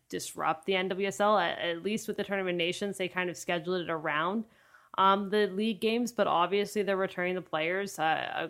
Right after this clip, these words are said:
a-, across the league on short rest. I mean, I'm sure Houston would like to call and say, "Hey, don't play Carly Lloyd too much. Uh, we'd really like to have her, uh, ready to go on, on Saturday against Portland." So,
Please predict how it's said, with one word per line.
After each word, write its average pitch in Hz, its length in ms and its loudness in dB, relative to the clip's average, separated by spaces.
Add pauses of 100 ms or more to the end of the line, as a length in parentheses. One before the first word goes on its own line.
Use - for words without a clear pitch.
a-, 170 80 -4
across 185 420 2
the 175 80 -4
league 165 340 -2
on 175 160 0
short 180 260 -2
rest. 170 300 2
I 160 140 -4
mean, 170 240 -2 (340)
I'm 175 140 -2
sure 202 240 0
Houston 214 460 -2
would 185 100 0
like 175 200 2
to 185 60 -4
call 180 300 2
and 185 100 -2
say, 185 160 0
"Hey, 196 240 2
don't 180 260 0
play 196 180 2
Carly 190 320 4
Lloyd 190 300 0
too 180 140 -2
much. 160 400 -2
Uh, 160 260 4
we'd 165 160 -4 (160)
really 185 220 0
like 190 220 4
to 196 80 4
have 190 280 6
her, 196 300 4 (320)
uh, 175 260 6
ready 180 240 4
to 196 100 2
go 185 300 4
on, 165 560 2
on 180 60 -2
Saturday 175 560 4
against 175 300 0
Portland." 165 420 2
So, 196 380 4